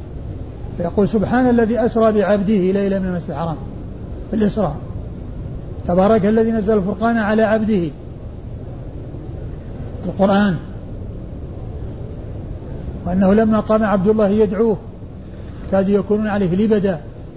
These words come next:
فو-، ف-، فوصف العبودية ووصف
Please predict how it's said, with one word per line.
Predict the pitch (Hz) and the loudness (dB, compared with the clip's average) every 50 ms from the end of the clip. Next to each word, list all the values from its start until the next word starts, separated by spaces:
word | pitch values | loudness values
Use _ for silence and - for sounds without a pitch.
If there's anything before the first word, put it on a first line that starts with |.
| - - - - - - - - - - - - - - - - - | -12 -12 -12 -12 -12 -12 -12 -12 -12 -12 -12 -12 -12 -12 -12 -6 0
فو-، | 202 202 202 214 226 247 | 2 4 6 6 6 4
ف-، | 262 226 160 156 208 202 220 220 233 - - - - - - - - - - - - | 4 2 0 0 2 2 2 0 -2 -8 -12 -12 -12 -12 -12 -12 -12 -10 -10 -2 2
فوصف | 202 202 226 277 262 - - 240 | 4 6 6 6 4 4 0 -2
العبودية | 233 220 208 208 196 196 196 180 208 226 214 196 185 190 190 175 - - - - - - - - - - - - - - | -2 0 0 0 2 2 2 2 2 2 2 2 2 2 0 -2 -4 -10 -12 -12 -12 -12 -12 -12 -12 -14 -14 -12 -8 -2
ووصف | 180 185 202 247 254 - - - | 2 4 6 6 6 4 2 -6